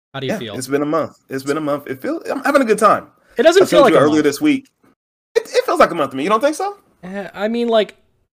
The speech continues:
Speaker 1: yes and no. Just, like, the time in between episodes just blurs by so fast,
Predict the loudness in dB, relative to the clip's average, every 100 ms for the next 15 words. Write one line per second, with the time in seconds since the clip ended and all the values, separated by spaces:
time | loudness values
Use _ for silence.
0 | _ _ _ _ _ _ -4 -4 -4 -6
1 | -6 -4 -6 -8 -12 -14 -10 -10 -10 -10
2 | -6 -4 -4 -4 -6 -8 -8 -8 -8 -10
3 | -12 -12 -12 -18 -18 -14 -12 -12 -14 -14
4 | -14 -16 -18 -16 -14 -14 -18